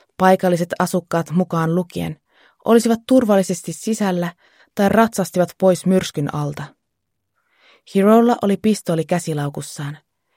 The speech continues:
eikä Renshawta ollut valittu hänen seuralaisekseen naisellisten taitojensa ansiosta. Nainen oli tanakka ja monia miehiä pidempi,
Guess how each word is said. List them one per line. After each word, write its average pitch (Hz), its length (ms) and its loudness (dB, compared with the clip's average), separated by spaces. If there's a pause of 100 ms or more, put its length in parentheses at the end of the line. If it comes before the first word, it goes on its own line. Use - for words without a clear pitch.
(220)
eikä 185 180 0
Renshawta 196 580 2
ollut 165 320 -2
valittu 160 340 -4
hänen 160 280 -4
seuralaisekseen 151 840 -2
naisellisten 151 600 -4
taitojensa 147 560 -6
ansiosta. 143 580 -8 (920)
Nainen 233 420 8
oli 190 220 2
tanakka 170 480 -2 (420)
ja 175 80 4
monia 202 360 8
miehiä 165 480 2
pidempi, 147 540 -4